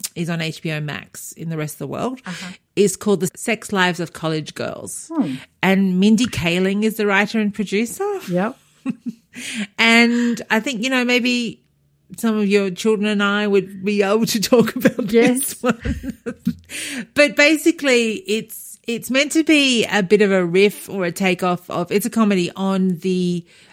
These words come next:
Speaker 1: you know, the frat boy shows of the eighties and nineties, you know, like, th-, just, it was really all focused around boys and their sex lives and what
Speaker 2: Yeah,
Speaker 1: they did and how
Speaker 2: yeah.
Speaker 1: they got lucky. And so basically it's, it's a retrospective in that it's about girls now.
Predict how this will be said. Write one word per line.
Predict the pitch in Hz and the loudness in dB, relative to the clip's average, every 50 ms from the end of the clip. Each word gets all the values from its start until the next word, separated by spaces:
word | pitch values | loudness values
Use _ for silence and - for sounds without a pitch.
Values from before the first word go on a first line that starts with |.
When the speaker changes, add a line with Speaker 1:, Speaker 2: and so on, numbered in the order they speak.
| _ _ _ | _ _ _
Speaker 1:
you | 202 214 | 0 2
know, | 220 214 | 2 4
the | 202 185 185 | 2 2 0
frat | - - - 202 185 175 170 - - 76 165 - | -2 -4 0 2 4 4 2 2 -2 -12 -20 -8
boy | - 180 180 180 175 175 170 | -4 -2 0 0 0 0 -2
shows | 170 - - 180 165 165 160 170 156 - | -2 -2 -4 -4 -2 -2 -2 -4 -4 -6
of | 165 139 | -8 -10
the | - - - | -10 -8 -6
eighties | 156 165 156 - 170 170 147 160 | -6 -6 -4 -4 -6 -6 -6 -6
and | 156 156 | -10 -8
nineties, | 160 160 160 156 156 - 165 123 107 - - | -8 -8 -8 -8 -10 -10 -10 -12 -12 -10 -10
you | 170 165 | -8 -8
know, | 165 160 156 147 | -8 -8 -8 -8
like, | 147 143 143 - - _ _ _ | -8 -10 -10 -10 -14 _ _ _
th-, | 151 - - | -16 -16 -10
just, | - 180 175 - - | -8 -8 -8 -8 -10
it | - - | -10 -4
was | 196 190 170 160 | -2 -2 -2 0
really | 165 190 185 180 180 | 2 4 4 4 4
all | 175 175 | 2 0
focused | - - 175 160 - 170 147 - - | -2 -4 -6 -6 -6 -8 -10 -10 -10
around | 156 151 151 151 139 | -10 -8 -8 -8 -6
boys | - 160 151 156 180 220 240 202 | -6 -4 -4 -2 -2 -2 -2 -2
and | 196 165 147 139 | -2 -4 -4 -4
their | 156 156 165 | -6 -6 -6
sex | - - 170 165 - - | -6 -8 -10 -12 -10 -8
lives | - 220 247 285 262 - | -6 -4 -4 -4 -4 -4
and | 185 151 | -6 -6
what | 147 - | -4 -4
Speaker 2:
Yeah, | 285 294 294 262 202 165 143 | -2 0 0 0 0 0 -2
Speaker 1:
they | 131 165 | -2 -4
did | 170 165 156 | -4 -4 -6
and | 156 151 | -4 0
how | - 277 262 | 0 2 2
Speaker 2:
yeah. | 240 185 | 2 2
Speaker 1:
they | 170 175 175 | 2 0 0
got | 175 - 175 170 - | 0 -2 -2 -4 -2
lucky. | 127 151 170 - - 233 220 226 - - - - 180 | -4 -6 -6 -4 -6 -6 -6 -8 -12 -16 -14 -14 -6
And | - 208 | -4 0
so | 208 247 | 2 2
basically | 240 254 254 - 294 - 262 262 247 226 | 4 4 2 2 0 0 0 0 4 4
it's, | 208 196 190 - | 4 4 2 -2
it's | 156 190 185 - 185 | -4 -6 -4 -4 -4
a | 180 175 170 | -4 -4 -2
retrospective | 165 175 180 185 - 185 170 - - 165 170 170 170 - 180 170 160 | -2 -2 -2 -2 -2 -6 -6 -6 -6 -6 -6 -6 -4 -2 -2 0 0
in | 170 165 156 | 0 -2 -2
that | 165 160 160 - - | -2 -4 -4 -6 -6
it's | - 170 165 - 175 | -8 -8 -6 -6 -6
about | 143 170 160 160 160 - - _ - 165 - | -4 -2 -4 -4 -4 -6 -10 _ -20 -10 -4
girls | 180 170 160 160 151 135 147 - - | -4 -2 -2 -2 -4 -6 -8 -8 -8
now. | 156 127 123 175 233 277 285 | -8 -6 -4 -2 -4 -4 -4